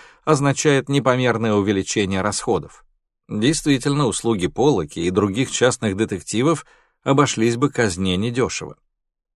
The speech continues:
В последовавших за речью дебатах приняли участие Бенджамин Дизраэли и Уильям Гладстон. Об этом сообщала статья в газете «Хансенд»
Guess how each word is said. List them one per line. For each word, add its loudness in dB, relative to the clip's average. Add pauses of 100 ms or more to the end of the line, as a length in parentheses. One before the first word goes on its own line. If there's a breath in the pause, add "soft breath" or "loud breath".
В -20
последовавших 2
за 2
речью 0
дебатах -2 (340 loud breath)
приняли 2
участие 0
Бенджамин 0
Дизраэли 0 (240 loud breath)
и 0
Уильям 2
Гладстон. -2 (420)
Об 0
этом 2
сообщала 0
статья -2
в -4
газете -2
«Хансенд» -2